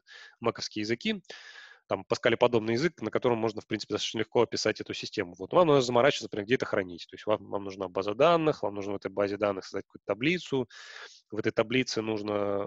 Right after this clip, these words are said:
э, соответственно, прописать там параметры эти, этой таблицы и так далее. Ну, там, может быть, в скада системах это проще сделано, там просто тег новый заводится.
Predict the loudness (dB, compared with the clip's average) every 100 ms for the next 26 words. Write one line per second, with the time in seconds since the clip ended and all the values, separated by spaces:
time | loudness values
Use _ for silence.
0 | -8 -12 -10 -10 -10 -6 -6 -6 -6 -4
1 | -6 _ _ _ _ -4 -4 0 2 2
2 | 0 -8 -8 0 4 6 4 4 4 4
3 | 4 2 0 -2 -4 -6 -6 -6 -4 -4
4 | 0 -2 -2 -4 0 2 2 0 -12 -18
5 | -18 -8 4 4 4 _ -2 0 0 -6
6 | -16 -18 -14 -12 -12 -14 0 2 2 0
7 | -2 0 4 4 4 4 6 6 6 2
8 | -2 -8 -4 -2 2 2 4 4 2 0
9 | -2 -8